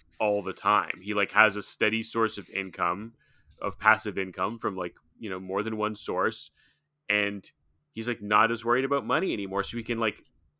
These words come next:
he can live his life a little bit more, right? He doesn't have to constantly work in the fishery. So he can, like, pursue personal project. We'll, we'll get into this, like, later in the chapter, but this sort of comes up again and again that,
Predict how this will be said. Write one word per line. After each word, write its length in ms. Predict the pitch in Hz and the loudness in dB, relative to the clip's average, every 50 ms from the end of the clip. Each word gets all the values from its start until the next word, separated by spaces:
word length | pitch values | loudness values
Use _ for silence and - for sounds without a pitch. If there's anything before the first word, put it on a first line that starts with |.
| _ _ | _ _
he 180 | - 110 120 135 | -14 -10 -6 0
can 280 | 143 156 156 147 117 - - - - - | 2 2 2 2 0 -6 -8 -14 -18 -12
live 300 | 101 101 110 131 147 135 | -6 0 2 4 4 4
his 220 | 147 151 123 - | 2 0 0 0
life 360 | 92 90 95 117 151 170 - 123 | -2 0 2 2 2 2 0 -2
a 40 | |
little 240 | 104 98 92 87 82 | -2 -2 -2 -4 -4
bit 160 | 82 85 85 | -4 -6 -6
more, 200 | - 82 80 80 | -6 -8 -6 -4
right? 160 | 80 92 104 101 | -2 -2 -4 -2
He 60 | 104 | -2
doesn't 240 | 110 120 117 131 123 | -4 -4 -4 -4 -4
have 160 | 117 110 - | -4 -4 -4
to 80 | 110 | -6
constantly 680 | 104 - - - - 107 110 110 - - - 95 90 104 | -12 -10 -10 -4 0 0 0 0 0 -4 -12 -10 -10 -10
work 340 | 101 87 85 98 104 - - | -10 -6 -4 -4 -4 -4 -4
in 80 | 101 95 | -8 -8
the 80 | 92 | -8
fishery. 560 | - - 95 - - - 90 90 90 90 87 - _ _ - - _ | -8 -8 -8 -8 -6 -6 -6 -4 -4 -6 -6 -8 _ _ -20 -20 _
So 180 | - - 139 131 | -4 0 0 0
he 100 | 127 139 | 0 -2
can, 160 | - 156 147 | -4 -2 0
like, 280 | 151 151 147 143 - _ _ _ _ _ _ _ _ _ _ _ _ _ | 2 2 0 0 -4 _ _ _ _ _ _ _ _ _ _ _ _ _
pursue 340 | - 147 143 - - 170 175 | -6 -6 -4 -4 -2 -4 -4
personal 480 | 156 - 180 208 202 - - 143 117 101 | -4 -4 -4 -4 -2 -2 -4 -4 -4 -4
project. 580 | - - 104 101 98 87 - 98 87 85 - _ - | -2 2 4 4 4 2 0 -2 -2 -2 -4 _ 2
We'll, 300 | 131 143 139 135 127 104 | 4 4 4 4 2 2
we'll 140 | 117 143 143 | 4 6 6
get 180 | 131 139 156 151 | 8 8 6 6
into 180 | 156 143 139 | 6 4 4
this, 260 | 131 127 117 - - - - _ - | 2 2 0 -2 -6 -12 -14 _ -2
like, 160 | 120 110 82 | -2 0 0
later 320 | 98 101 113 113 107 104 104 | 0 2 2 2 4 2 0
in 80 | 101 | -2
the 80 | 101 98 | -2 -4
chapter, 400 | - - 98 92 92 90 - 92 | -2 4 6 6 6 6 2 0
but 140 | 87 90 87 | -4 -2 -2
this 200 | 101 98 - - - | -2 -4 -4 -6 -6
sort 200 | - 117 110 104 | -4 -2 -2 -2
of 100 | 98 - | -2 -4
comes 220 | - 104 95 - | -6 -6 -2 -2
up 160 | 104 95 - | -2 -2 -2
again 220 | 101 87 101 98 95 | -2 -4 -2 -2 -2
and 100 | 92 90 | -4 -6
again 280 | 82 95 92 85 82 | -4 -2 -2 -2 -4
that, 120 | 85 85 | -6 -10